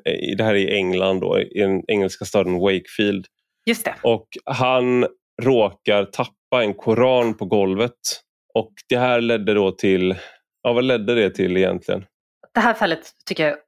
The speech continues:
Speaker 2: oerhört obehagligt, i, framförallt eftersom det är barn som är inblandade också. Här finns det liksom ingen som helst ont uppsåt av en vuxen människa, utan det här är några barn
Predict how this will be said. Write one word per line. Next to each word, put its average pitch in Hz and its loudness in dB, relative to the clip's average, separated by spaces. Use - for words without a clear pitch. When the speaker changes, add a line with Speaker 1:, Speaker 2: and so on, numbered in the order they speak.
Speaker 2:
oerhört 185 0
obehagligt, 147 -4
i, 170 -2
framförallt 190 -4
eftersom 170 -12
det 156 -6
är 143 -8
barn 185 0
som 147 -10
är 143 -8
inblandade 135 -6
också. - -8
Här 175 -2
finns 156 -14
det 147 -16
liksom - -12
ingen 156 -8
som 156 -10
helst 170 -4
ont 151 -10
uppsåt - -4
av 143 0
en 147 -6
vuxen 151 -6
människa, 160 -2
utan 170 -4
det 190 2
här 190 2
är 175 -2
några 156 -2
barn 233 2